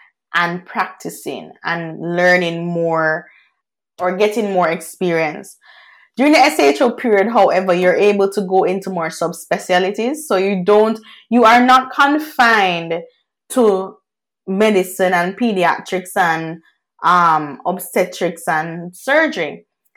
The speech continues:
At this point, the only thing that you must do is primary health care. And based on the need of your region,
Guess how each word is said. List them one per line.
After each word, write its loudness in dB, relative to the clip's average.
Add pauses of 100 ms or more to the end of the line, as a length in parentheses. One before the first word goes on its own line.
(140)
At 0
this -2
point, 0
the -4
only 2
thing -2
that 0
you 0
must -2
do -6 (440)
is -2
primary 0
health 2
care. -4
And -6
based 0
on 0
the 0
need -2
of -2
your -2
region, -6